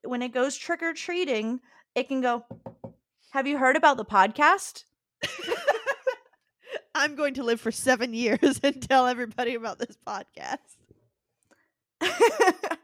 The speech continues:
Speaker 1: But
Speaker 2: <laughs>
Speaker 1: make sure, especially tonight, that your
Speaker 2: Mm.
Speaker 1: guinea pig does not break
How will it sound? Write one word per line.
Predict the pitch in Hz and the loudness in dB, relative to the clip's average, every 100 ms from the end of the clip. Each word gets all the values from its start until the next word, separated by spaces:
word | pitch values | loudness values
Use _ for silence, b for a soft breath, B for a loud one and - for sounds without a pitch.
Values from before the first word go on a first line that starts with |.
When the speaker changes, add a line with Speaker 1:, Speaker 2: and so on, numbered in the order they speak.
| B B B 427 - | B B B -12 6
Speaker 1:
But | 277 214 392 - | 8 8 2 -4
Speaker 2:
<laughs> | 370 - | -12 -4
Speaker 1:
make | 220 233 330 | 0 2 2
sure, | - - 320 220 160 185 _ _ _ _ - | 0 2 2 2 0 -8 _ _ _ _ -4
especially | 233 - - - 247 277 - 294 277 262 | -2 -2 -4 2 6 6 4 -4 -4 -4
tonight, | 262 226 170 - - - _ _ _ _ | -4 -4 -6 -12 -16 -18 _ _ _ _
that | 214 214 202 | 0 0 0
your | 214 | -4
Speaker 2:
Mm. | 220 | -4
Speaker 1:
guinea | 220 240 | -4 -4
pig | 262 285 254 | -4 -6 -6
does | 226 202 | -6 -4
not | 202 202 208 269 - - | -4 0 0 -2 -6 -8
break | 202 180 175 - | -6 -6 -10 -18